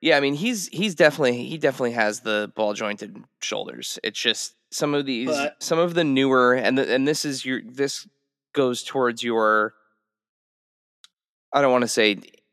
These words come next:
Speaker 1: inexperience with newer Hasbro figures, but, like, with a lot of these pinless joints and the, the type of plastic that,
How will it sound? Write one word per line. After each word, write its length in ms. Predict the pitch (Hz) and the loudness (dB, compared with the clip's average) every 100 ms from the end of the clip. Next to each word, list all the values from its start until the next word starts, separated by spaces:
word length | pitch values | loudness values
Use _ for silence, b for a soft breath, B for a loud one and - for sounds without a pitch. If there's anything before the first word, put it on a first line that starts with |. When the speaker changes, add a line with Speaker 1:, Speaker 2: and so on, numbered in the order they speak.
| - | -2
Speaker 1:
inexperience 840 | 123 123 - - 131 127 131 131 | 0 0 -2 -2 2 2 0 0
with 220 | 139 123 127 | -4 -4 -4
newer 300 | 131 135 131 | 0 0 2
Hasbro 440 | 127 123 131 127 | 2 0 0 0
figures, 480 | 135 131 139 147 - | 0 -2 -4 -6 -4
but, 200 | 120 - | -2 0
like, 160 | 117 110 | -2 0
with 140 | 123 | -2
a 60 | 120 | 2
lot 240 | 117 123 | 4 4
of 100 | 120 | 2
these 400 | 120 117 110 110 | -2 -4 -4 -8
pinless 500 | - - 120 117 113 | -12 -6 -4 -2 -6
joints 560 | - 113 117 123 - - - | -4 -2 -2 -4 -12 -14 -10
and 400 | 110 107 107 104 _ | -8 -8 -12 -16 _
the, 240 | 117 104 - _ | -6 -6 -8 _
the 180 | 107 95 | -2 -2
type 260 | - 104 104 | -2 -4 -4
of 60 | |
plastic 420 | - 98 98 101 - | 0 0 2 -4 -2
that, 200 | 98 | -2